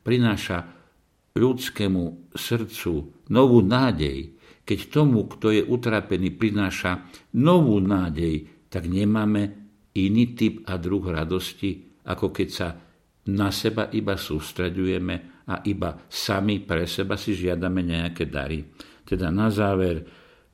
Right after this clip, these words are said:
ten pätnásty verš je rozhodujúci. Keď už takto budeme chcieť žiť, tak nebudeme žiť už viac sebe,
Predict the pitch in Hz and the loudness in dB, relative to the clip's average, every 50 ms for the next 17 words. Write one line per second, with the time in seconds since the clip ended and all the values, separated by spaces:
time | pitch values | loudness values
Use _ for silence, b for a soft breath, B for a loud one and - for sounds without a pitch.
0 | _ - 92 90 85 87 85 - 113 110 110 - 98 92 90 85 - - 85 80 | _ -2 -2 0 -2 -2 2 4 4 4 4 2 0 0 0 -2 -4 -4 -2 -2
1 | 85 82 76 76 80 73 76 78 80 76 80 78 73 73 71 67 67 65 - - | -2 -2 -2 -2 -2 -2 -2 -2 -4 -4 -4 -4 -4 -4 -4 -6 -6 -10 -12 -14
2 | - - - - b b b b b b b - 101 85 85 85 82 - - - | -14 -14 -14 -14 b b b b b b b -2 -2 0 0 -2 -4 -4 -4 0
3 | 127 135 139 - - - 101 90 95 95 85 87 87 87 85 - - - - 85 | 0 0 0 0 0 -2 0 2 2 0 0 2 0 0 -2 -4 -8 -4 -2 0
4 | 80 71 65 - - 76 69 69 - - - b b b b b b - 98 90 | 0 0 -2 -4 -4 -4 -6 -6 -8 -14 -20 b b b b b b -4 -2 0
5 | 98 110 127 135 113 101 98 87 92 85 85 76 76 80 82 80 76 - - b | 2 4 4 4 4 4 4 4 4 2 2 0 -2 -2 -4 -4 -4 -8 -14 b
6 | b b b b b b 101 95 87 82 87 90 90 82 78 80 - - - - | b b b b b b 0 2 2 2 0 0 0 0 -2 -4 -6 -4 -2 0
7 | 104 101 98 92 92 90 85 - | 0 0 0 0 -2 -4 -4 -6